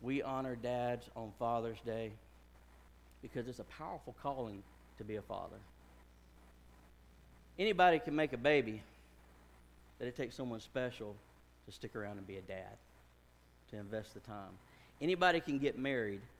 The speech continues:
but it takes something special to become a husband to a wife. And so we want to celebrate your role in your kids' life and in your wife's life.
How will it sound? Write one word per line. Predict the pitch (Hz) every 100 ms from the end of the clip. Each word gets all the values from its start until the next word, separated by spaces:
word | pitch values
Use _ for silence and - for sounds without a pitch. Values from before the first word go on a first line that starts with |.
| - - - - - -
but | 113
it | 117
takes | 143 -
something | - 127 123 107
special | - - 170 160 - 101 104 - - -
to | 110
become | 113 117 104
a | 98 - 135
husband | 113 95 101 - - -
to | 107
a | 98
wife. | 95 101 - - - - - - - - - - - - - - - - - - - - - - - - - - - - - - - - -
And | 127
so | 123 143
we | 151
want | 156 143
to | 123
celebrate | - 151 139 120 113 110 - - - - - - - - - 101
your | 120 139
role | 127 104 101 104 - - - - - -
in |
your | 95 95 -
kids' | 139 127
life | 127 123 127 123
and | 104
in | 98
your | 98 101 117
wife's | 113 -
life. | 107 104